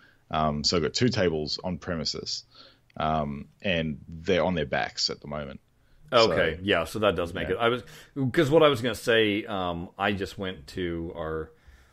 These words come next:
Speaker 2: cheapo hardware store called Harbor Freight and bought little, um, caster wheels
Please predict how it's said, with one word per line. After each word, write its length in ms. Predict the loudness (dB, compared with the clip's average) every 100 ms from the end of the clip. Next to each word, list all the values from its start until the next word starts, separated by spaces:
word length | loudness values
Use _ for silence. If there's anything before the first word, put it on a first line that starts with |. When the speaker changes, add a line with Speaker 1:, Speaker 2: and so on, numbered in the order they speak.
| _ _
Speaker 2:
cheapo 400 | -6 -2 0 0
hardware 300 | -2 -2 -4
store 260 | -4 -4 -2
called 200 | -4 -4
Harbor 320 | -4 -4 -6
Freight 400 | -4 -2 -2 -6 -14 -10
and 400 | -8 -6 -8 -10 _
bought 300 | -2 -2 -2
little, 600 | -2 0 0 -2 -6 -12 _
um, 460 | -12 -10 -10 -14 -18 _ _ _ _ _ _ _ -20 _ 0
caster 300 | 0 2 -2
wheels 340 | 0 0 -4